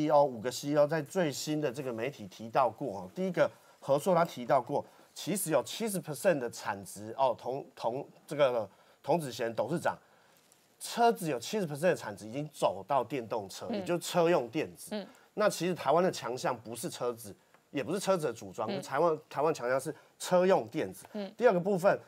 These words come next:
Speaker 1: 在这个，这个陈泰明董事长他其实提到过，自驾车跟电动车会改变汽车的生态。
Speaker 2: 嗯。
Speaker 1: 那所谓台达电的海英俊董事长他说，这个产值会，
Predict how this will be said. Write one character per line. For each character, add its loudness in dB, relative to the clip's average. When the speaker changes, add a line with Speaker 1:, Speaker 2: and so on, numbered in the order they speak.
Speaker 1:
在 6
这 0
个， 4
这 -2
个 4
陈 -2
泰 6
明 0
董 -4
事 -2
长 -2
他 0
其 -4
实 0
提 -10
到 4
过， -4
自 -2
驾 6
车 4
跟 0
电 2
动 4
车 2
会 2
改 0
变 0
汽 -2
车 0
的 0
生 -4
态。 -4
Speaker 2:
嗯。 -8
Speaker 1:
那 6
所 -2
谓 6
台 2
达 8
电 2
的 2
海 -2
英 -2
俊 -2
董 -8
事 -2
长 -4
他 -2
说， -6
这 -2
个 -2
产 -4
值 -12
会， 0